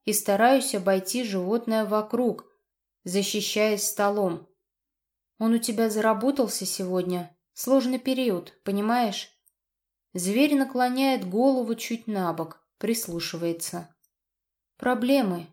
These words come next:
серьезные проблемы". Еще несколько медленных шагов, и нас разделяет хоть какая-то преграда. Волк плавно поднимается и в один прыжок оказывается на столе,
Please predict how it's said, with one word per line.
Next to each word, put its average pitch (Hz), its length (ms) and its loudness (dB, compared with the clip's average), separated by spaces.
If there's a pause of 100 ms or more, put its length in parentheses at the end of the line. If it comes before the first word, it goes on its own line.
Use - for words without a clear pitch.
серьезные 202 760 -2
проблемы". 185 720 -2 (840)
Еще 226 400 0
несколько 262 580 0
медленных 175 560 -2
шагов, 175 580 -2 (400)
и 185 120 0
нас 240 340 2
разделяет 185 840 2
хоть 180 220 -6
какая-то 185 500 -2
преграда. 175 720 -2 (920)
Волк 269 500 4
плавно 254 480 4
поднимается 226 1120 0 (320)
и 202 120 0
в 214 60 2
один 269 340 6
прыжок 196 680 0 (140)
оказывается 196 720 -2
на 202 100 -4
столе, 190 580 -2